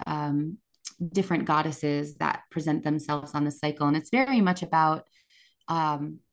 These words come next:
gnosis of self, you know, really, really getting to the heart of who we are, removing conditioning and wounds and shadows. And, um,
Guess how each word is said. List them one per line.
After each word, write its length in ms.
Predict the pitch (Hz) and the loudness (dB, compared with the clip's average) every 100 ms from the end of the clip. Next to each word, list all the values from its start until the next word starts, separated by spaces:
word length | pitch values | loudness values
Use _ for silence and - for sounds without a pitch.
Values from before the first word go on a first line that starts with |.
| _ _ _ - | _ _ _ -2
gnosis 460 | 175 175 180 185 | 2 2 0 -4
of 100 | 170 | -6
self, 560 | - 147 143 147 - - _ | -4 0 0 -2 -12 -20 _
you 80 | 165 | -2
know, 140 | 160 156 | 0 2
really, 500 | 175 175 175 175 170 | 2 4 4 2 2
really 480 | 190 190 185 180 - - - _ - | 4 4 4 0 -8 -20 -20 _ -2
getting 360 | 185 175 165 160 - | 2 4 2 -2 -4
to 400 | 170 160 156 156 | -2 0 0 -2
the 80 | 160 | -4
heart 280 | 139 156 151 | 0 0 0
of 100 | 143 | -2
who 120 | 202 | 0
we 160 | 185 165 | 2 4
are, 580 | 156 151 147 147 147 - - | 4 4 2 0 0 -4 -2
removing 380 | 175 180 175 165 | 4 4 4 0
conditioning 1000 | - 151 147 151 - 143 143 143 143 151 | 0 -2 -2 -4 -2 0 0 0 -2 -4
and 560 | 147 143 131 143 143 - _ _ - _ - | -6 -6 -4 -2 -2 -4 _ _ -20 _ -4
wounds 600 | 170 175 160 156 156 151 | 4 4 6 4 0 0
and 140 | 147 | -2
shadows. 760 | - 156 151 143 143 139 151 - | 0 0 2 0 -4 -6 -12 -4
And, 240 | 156 151 | 0 2
um, 340 | 147 143 147 | 4 2 0